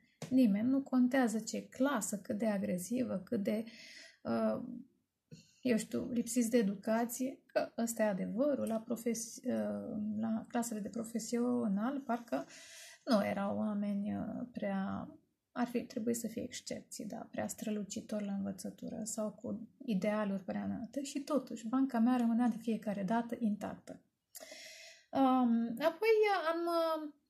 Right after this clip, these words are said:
am început să am atracție către feline, lei, dar în mod special pantere și, și în mod special, special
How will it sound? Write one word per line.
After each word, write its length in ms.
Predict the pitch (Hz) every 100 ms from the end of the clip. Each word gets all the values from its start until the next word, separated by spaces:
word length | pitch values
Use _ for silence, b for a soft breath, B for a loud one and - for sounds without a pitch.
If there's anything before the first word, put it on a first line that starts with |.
| _ _ _ _ _ _ -
am 100 | 294 302
început 300 | 294 311 359
să 100 | 349
am 60 | 311
atracție 1120 | 262 254 269 - - 214 202 185 190 196 262
către 300 | 269 269 294
feline, 840 | 277 277 269 262 262 196 175 - - _ _ B B B B B - 208
lei, 720 | 190 185 190 196 233 269 285
dar 180 | 294 302
în 120 | 302 311
mod 80 | 427
special 540 | - 359 339 311 302
pantere 680 | 294 240 202 196 240 233 220
și, 1000 | 220 - - 233 269 277 262 202 208 254
și 140 | 254 208
în 260 | 190 202
mod 160 | 262 240
special, 720 | - - 233 269 269 240 240
special 920 | 185 - 220 220 - 196 196 247 262